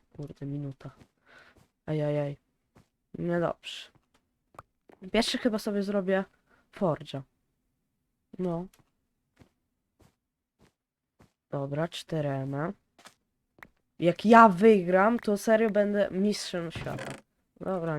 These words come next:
może nie mistrzem, ale... Solo na łukach wygrać. No, wygrałem tam, jak, y, byłem na,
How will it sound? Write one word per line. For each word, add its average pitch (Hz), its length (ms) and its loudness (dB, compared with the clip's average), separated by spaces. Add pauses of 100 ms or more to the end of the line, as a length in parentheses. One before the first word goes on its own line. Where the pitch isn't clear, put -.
(160)
może 165 320 -4
nie 190 220 -2
mistrzem, 175 460 -6
ale... 170 340 -2 (1500)
Solo 262 800 4 (400)
na 214 140 0
łukach 214 360 2
wygrać. 143 580 -4 (160)
No, 185 440 2 (680)
wygrałem 226 560 6
tam, 165 180 0
jak, 156 160 -2 (200)
y, 139 240 -4
byłem 156 640 0 (340)
na, 156 280 0